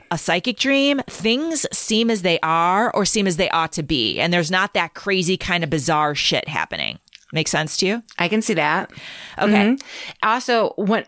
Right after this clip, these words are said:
Speaker 2: when I dream of, like, people coming to me in dreams, and I know it's a psychic dream, what's really interesting is that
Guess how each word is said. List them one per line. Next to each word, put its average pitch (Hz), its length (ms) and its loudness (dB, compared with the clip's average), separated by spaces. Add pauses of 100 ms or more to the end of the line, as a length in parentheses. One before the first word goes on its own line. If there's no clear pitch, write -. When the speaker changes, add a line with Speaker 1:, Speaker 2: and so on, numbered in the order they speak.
Speaker 2:
when 208 400 2
I 196 300 2
dream 196 560 2
of, 180 240 0
like, 175 220 0
people 196 260 -2
coming 180 340 0
to 226 140 0
me 226 160 4
in 226 100 4
dreams, 226 480 2
and 185 140 2
I 180 60 2
know 175 160 4
it's 180 100 0
a 175 60 0
psychic 170 360 0
dream, 233 240 2 (240)
what's 190 180 -2
really 214 280 2
interesting 233 640 2 (100)
is 196 160 2
that 175 460 0